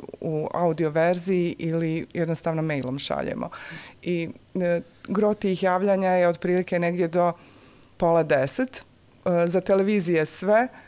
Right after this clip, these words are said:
pa i N jedan, znači idemo Skype-om. To je nekako praksa zadnjih godina, e, da idemo za sve, e, Skype-om. E, a ovo ostalo je uglavnom, e, preuzima dosta radijskih stanica, preuzima već naše, e,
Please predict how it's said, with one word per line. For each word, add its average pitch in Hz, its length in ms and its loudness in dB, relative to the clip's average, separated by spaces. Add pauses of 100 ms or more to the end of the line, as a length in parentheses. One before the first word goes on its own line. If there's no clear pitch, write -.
(220)
pa 180 180 2
i 160 240 0
N 170 160 4
jedan, 190 300 2
znači 190 340 2
idemo 180 260 2
Skype-om. 143 520 -2
To 160 120 -2
je 156 60 0
nekako 156 360 -2
praksa 165 380 -2
zadnjih 160 420 0
godina, 208 520 2 (1080)
e, 165 220 0
da 170 100 0
idemo 170 280 0
za 156 160 0
sve, 185 220 0 (180)
e, 170 60 -2
Skype-om. 214 600 0
E, - 540 -8 (360)
a - 140 0
ovo 220 200 2
ostalo 233 320 0
je 202 60 4
uglavnom, 214 500 2 (260)
e, 202 120 2
preuzima 196 500 4
dosta 190 320 2
radijskih 180 440 2
stanica, 175 420 2
preuzima 170 460 2
već 147 240 0
naše, 156 300 0
e, 143 60 -2